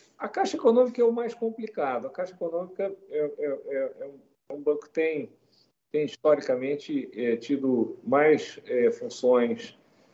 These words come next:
é, vamos dizer, de, de, de, de governo. É, é um,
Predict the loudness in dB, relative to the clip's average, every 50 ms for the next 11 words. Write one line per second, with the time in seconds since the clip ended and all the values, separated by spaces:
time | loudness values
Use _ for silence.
0 | _ _ _ _ _ _ _ _ 2 4 6 6 6 6 4 0 -2 -4 -4 -2
1 | -2 -2 -2 0 0 0 0 0 0 -4 -6 -12 -6 -4 -2 0 0 0 -2 -2
2 | 0 2 4 4 4 4 2 2 6 6 6 6 6 6 6 8 8 6 6 4
3 | -2 -8 -10 -12 -18 _ _ _ _ _ _ _ _ _ _ _ _ _ -4 -2
4 | -2 0 0 0 0 -2 -2 -4 -4 -6 -8 -18 _ _ _ _ _ _ _ _
5 | _ _ _ _ _ _ -4 0 2 2 2 0 -4 -8